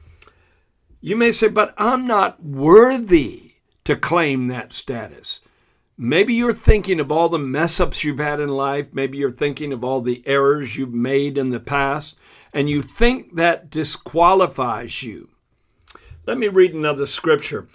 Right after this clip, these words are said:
Colossians one twelve says, "Giving thanks unto the Father who has made us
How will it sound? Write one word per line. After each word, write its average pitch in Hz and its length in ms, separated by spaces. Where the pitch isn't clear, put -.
Colossians 143 580
one 165 260
twelve 160 480
says, 139 420
"Giving 180 540
thanks 208 500
unto 175 320
the 165 140
Father 127 600
who 190 280
has 156 400
made 214 640
us 180 500